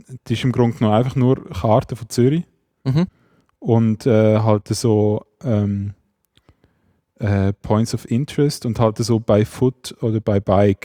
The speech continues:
Speaker 1: kannst du irgendwie so, äh, Dings dir, dir irgendwie Route planen und so Kram
Speaker 2: Ja.
Speaker 1: machen damit, z Zürich halt. Und du hast, es hat auch so Touren drin,
Speaker 2: Mhm.
Speaker 1: Zürich zu Fuß, wo du irgendwie quasi mehr oder weniger interaktiv kannst,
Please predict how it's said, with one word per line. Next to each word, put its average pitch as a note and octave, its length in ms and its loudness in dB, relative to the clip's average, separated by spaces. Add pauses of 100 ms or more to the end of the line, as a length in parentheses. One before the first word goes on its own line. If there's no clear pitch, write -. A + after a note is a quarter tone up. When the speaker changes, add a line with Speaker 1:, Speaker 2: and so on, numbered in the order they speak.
Speaker 1:
kannst - 180 -6
du A2 60 -2
irgendwie G2+ 320 -4
so, G2+ 340 -4
äh, F#2+ 260 -4 (760)
Dings G#2 360 -4
dir, G2+ 240 0
dir G2 240 0
irgendwie G2 340 0
Route G#2 500 0
planen G2+ 640 0
und G#2 120 -8
so A2 80 -4
Kram F2+ 640 -2
Speaker 2:
Ja. C#3+ 200 2 (160)
Speaker 1:
machen G2 280 -2
damit, F#2 340 -2
z - 140 -20 (160)
Zürich G2 340 0
halt. F#2 380 -4 (500)
Und G#2+ 180 -6
du A2 60 4
hast, A2 160 4
es - 60 0
hat A#2+ 100 2
auch A#2+ 80 4
so G#2+ 140 -2
Touren C#3+ 400 0
drin, D3+ 320 0 (180)
Speaker 2:
Mhm. C#3 320 0 (120)
Speaker 1:
Zürich A#2+ 340 2
zu - 100 -16
Fuß, C#3 540 -2
wo C#3 160 -6
du B2 120 -2
irgendwie A2+ 380 0 (300)
quasi A2+ 600 0
mehr A2+ 200 -2
oder A2 100 -2
weniger A2 380 -2
interaktiv A#2 800 -4
kannst, G#2+ 320 -4